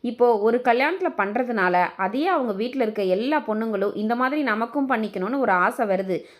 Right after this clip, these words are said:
அது தப்பு இல்ல தான். பணம் இருந்தா தாராளமா பண்ணிக்கலாம். But இல்லாத பேரண்ட்ஸ் என்ன பண்ணுவாங்க?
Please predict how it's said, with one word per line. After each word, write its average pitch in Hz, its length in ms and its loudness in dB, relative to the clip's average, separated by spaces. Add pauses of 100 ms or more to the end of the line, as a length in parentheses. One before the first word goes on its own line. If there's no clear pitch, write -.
அது 180 220 -2
தப்பு 185 380 -2
இல்ல 233 280 0
தான். 208 240 2 (220)
பணம் 247 340 2
இருந்தா 190 500 2
தாராளமா 196 600 2
பண்ணிக்கலாம். 180 500 0 (280)
But 185 180 0 (140)
இல்லாத 302 540 2
பேரண்ட்ஸ் 214 500 0
என்ன 233 400 -2
பண்ணுவாங்க? 196 580 0